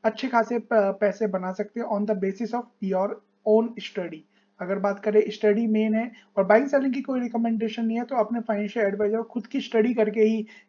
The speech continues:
यहाँ पर कुछ भी position लीजिएगा। तो आइए एक एक करके यहाँ पर हम बात करते हैं, इसके कुछ फैक्ट check करते हैं।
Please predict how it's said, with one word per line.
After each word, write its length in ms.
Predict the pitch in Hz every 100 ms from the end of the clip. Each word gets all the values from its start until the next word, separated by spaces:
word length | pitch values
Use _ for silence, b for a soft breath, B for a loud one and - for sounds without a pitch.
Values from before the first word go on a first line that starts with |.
| 208
यहाँ 120 | 208
पर 120 | 226
कुछ 220 | 214 -
भी 120 | 208
position 420 | 226 214 202 220 202
लीजिएगा। 480 | 196 202 208 226 233 B _
तो 80 | 208
आइए 140 | 220
एक 200 | 220 214
एक 100 | 220
करके 360 | 208 202 214 208
यहाँ 120 | 190
पर 220 | 202 208
हम 180 | 208 202
बात 220 | 185 175
करते 280 | - 190 202
हैं, 60 |
इसके 260 | 196 - 214
कुछ 160 | 208 202 -
फैक्ट 480 | 180 180 175 202 185
check 240 | - 202 196
करते 240 | 190 185
हैं। 140 | 196